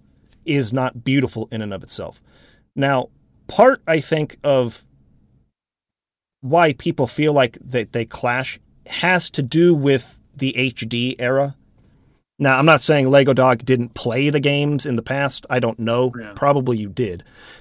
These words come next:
Speaker 1: But when you played these games on a C R T, a small C R T, standard definition, uh, especially
Speaker 2: Yeah.
Speaker 1: Final Fantasy eight and nine in particular, th-, there was
Speaker 2: Nine
Speaker 1: not a,
Speaker 2: particularly, yeah.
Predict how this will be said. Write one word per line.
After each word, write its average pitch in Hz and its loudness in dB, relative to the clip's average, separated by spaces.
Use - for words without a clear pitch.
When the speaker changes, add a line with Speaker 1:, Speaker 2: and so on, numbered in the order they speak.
Speaker 1:
But 131 0
when 135 0
you 196 2
played 214 4
these 156 0
games 127 0
on 127 -4
a 117 -2
C 139 -2
R 117 0
T, 90 -12
a 117 -4
small 135 2
C 127 -4
R 110 -4
T, 90 -14
standard 135 -2
definition, 95 -6
uh, 113 -2
especially 135 4
Speaker 2:
Yeah. 107 -4
Speaker 1:
Final 123 -2
Fantasy 110 -4
eight 113 -4
and 101 -8
nine 107 -6
in 120 -6
particular, 98 -8
th-, - -16
there 147 4
was 147 6
Speaker 2:
Nine 127 4
Speaker 1:
not 151 8
a, 139 6
Speaker 2:
particularly, 104 -2
yeah. 107 -20